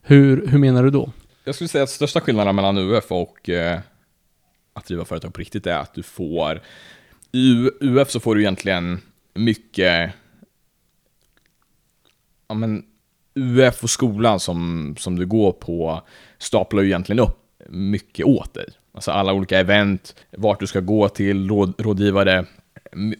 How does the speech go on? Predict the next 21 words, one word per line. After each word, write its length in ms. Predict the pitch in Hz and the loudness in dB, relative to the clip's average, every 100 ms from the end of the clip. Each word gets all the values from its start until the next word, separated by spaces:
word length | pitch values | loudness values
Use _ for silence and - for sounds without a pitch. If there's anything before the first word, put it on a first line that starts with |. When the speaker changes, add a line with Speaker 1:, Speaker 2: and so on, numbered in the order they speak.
| - | -8
Speaker 2:
även 220 | - 107 123 | -2 2 2
om, 220 | 120 107 | 2 0
även 180 | 110 110 | 0 2
om 80 | 123 | 2
det 60 | |
är 40 | 107 | 4
my-, 280 | 104 107 110 | 4 0 -2
väldigt 520 | 104 104 120 104 143 | -8 -2 0 2 2
mycket 220 | 131 85 92 | 2 0 -2
jobb 240 | - - - _ _ _ | -4 -10 -20 _ _ _
för 120 | 101 | -4
att 100 | 92 | -2
starta 320 | - 92 87 | -2 -4 -4
ett 80 | 85 | -6
framgångsrikt 640 | - 82 82 - 80 - _ - | -6 -6 -6 -6 -8 -8 _ -8
U 120 | 90 | -6
F-företag, 480 | 85 90 - - - - _ _ _ | -4 -2 -2 -4 -6 -16 _ _ _
så 300 | - - 110 | -8 -2 -2
får 400 | - - 131 117 | -2 2 4 4
du 80 | 98 | 2
ju 300 | 90 87 | 0 -2